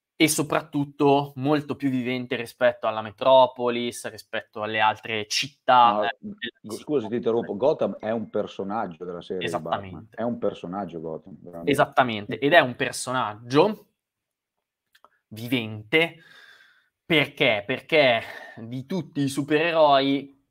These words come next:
Speaker 1: americani che conosciamo, Batman è quello più interconnesso, è quello più vicino, è quello meno distante, meno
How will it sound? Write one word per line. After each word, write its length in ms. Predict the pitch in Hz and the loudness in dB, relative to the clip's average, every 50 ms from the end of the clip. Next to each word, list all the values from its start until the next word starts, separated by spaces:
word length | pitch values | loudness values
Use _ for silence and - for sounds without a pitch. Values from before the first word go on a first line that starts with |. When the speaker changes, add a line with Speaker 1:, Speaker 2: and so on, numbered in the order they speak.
| _ _ | _ _
Speaker 1:
americani 880 | - 113 113 120 123 120 127 - - 135 123 120 107 107 110 104 104 101 | -6 -6 -4 -4 -4 -6 -6 -4 -2 -2 0 -2 -2 -4 -8 -10 -10 -10
che 160 | - 113 107 | -10 -12 -12
conosciamo, 840 | - 123 123 135 131 - - 135 120 117 110 110 117 117 117 - _ _ _ _ _ | -10 -10 -10 -10 -10 -8 -6 -4 -4 -4 -4 -4 -6 -8 -10 -10 _ _ _ _ _
Batman 640 | - - - 110 - - - 120 120 120 123 123 - | 0 2 2 2 2 -2 -6 -4 -4 -4 -4 -4 -8
è 80 | - | -10
quello 260 | - - 113 117 113 107 | -8 -6 -6 -6 -6 -6
più 320 | - 123 123 120 117 113 117 _ _ _ _ _ _ - | -6 -6 -4 -4 -4 -6 -10 _ _ _ _ _ _ -6
interconnesso, 1120 | - 156 156 151 147 147 135 120 - - - 117 113 120 135 147 131 - - - - - 113 | -4 -4 -4 -4 -2 -4 -4 -4 -6 -10 -12 -10 -8 -4 -2 -2 -2 -2 -4 -6 -8 -8 -8
è 80 | 104 - | -8 -4
quello 320 | - 139 127 127 123 117 | -2 -2 -2 -2 -2 -4
più 380 | - - 127 131 127 123 117 - - | -4 -2 0 0 0 0 -2 -6 -10
vicino, 720 | 127 131 135 131 135 - - - 156 156 156 127 110 110 107 | -10 -8 -8 -6 -6 -6 -6 -4 -4 -6 -6 -6 -6 -8 -10
è 120 | 104 101 | -10 -10
quello 400 | - 120 113 113 113 113 110 - _ _ _ | -8 -8 -6 -4 -4 -6 -6 -8 _ _ _
meno 300 | - 120 131 151 160 151 | -8 -6 -4 -4 -4 -4
distante, 640 | 139 127 120 - - - - 165 143 127 110 107 - 117 | -6 -6 -8 -10 -4 -2 -2 0 0 -2 -6 -8 -8 -8
meno 520 | 117 135 151 156 160 151 139 131 127 - | -6 -4 -4 -4 -4 -2 -4 -4 -6 -10